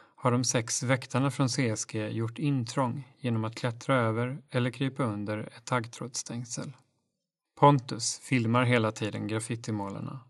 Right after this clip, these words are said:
samtidigt som han pekar ut för de andra väktarna vad de heter. Men det är inget som signalerar att något gripande är på gång.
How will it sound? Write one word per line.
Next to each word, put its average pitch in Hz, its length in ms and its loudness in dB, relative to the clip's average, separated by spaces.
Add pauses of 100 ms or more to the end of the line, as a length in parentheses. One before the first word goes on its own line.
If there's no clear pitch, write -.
(100)
samtidigt 113 600 0
som 117 180 0
han 117 140 2
pekar 127 300 -2
ut 113 240 -2
för - 140 -8
de 123 140 4
andra 113 260 2
väktarna 110 560 -4
vad 117 180 2
de 123 100 0
heter. 120 480 -6 (960)
Men 117 180 2
det 110 80 0
är 113 40 0
inget 113 400 0
som 120 180 0
signalerar 117 800 2
att 120 180 -4
något 117 260 0
gripande 120 580 0
är 131 60 -4
på 127 120 -4
gång. 120 300 -6